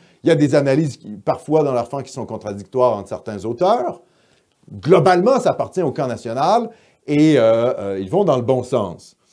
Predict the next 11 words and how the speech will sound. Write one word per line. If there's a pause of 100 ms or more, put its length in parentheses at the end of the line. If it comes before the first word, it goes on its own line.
(360)
Donc,
euh,
t-, (180)
très
bon
numéro (100)
de
ce
mois-ci,
Repenser
l'économie,